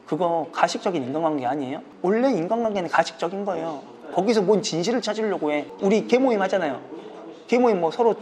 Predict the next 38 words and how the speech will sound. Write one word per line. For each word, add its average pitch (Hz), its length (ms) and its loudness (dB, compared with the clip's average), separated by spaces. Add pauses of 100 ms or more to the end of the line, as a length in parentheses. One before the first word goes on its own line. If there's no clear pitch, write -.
좋아해서 214 380 4
해요? 165 180 -4 (160)
서로 277 260 6
뭔가 190 260 4
이득이 202 340 2
되려고 156 320 0
하는 214 180 0
거잖아요. 135 480 -4 (800)
다 202 140 2
이득이 226 320 4
되려고 151 260 0
하는 180 140 -2
건데, 143 200 -4
그러니까 151 280 -2 (280)
거기서 180 360 2
진실을 190 400 0
찾으려고 214 460 0
하면 180 360 0
내 147 240 4
팔자는 214 380 -2
피곤해지는 175 500 -2
거고, 143 400 0 (300)
거기서 196 340 4
위로를 185 400 2
받으려고 151 480 0
하고 143 200 4
내가 151 240 -2
뭔가 143 200 -2
도움을 170 320 0
받으려고 143 460 0
하고 143 400 0 (260)
뭔가 147 240 2
상술적으로 233 560 0
접근하면은 151 600 -4
나는 143 200 -2
팔자가 185 300 0
좋아지는 151 420 0
거겠지. 123 420 -8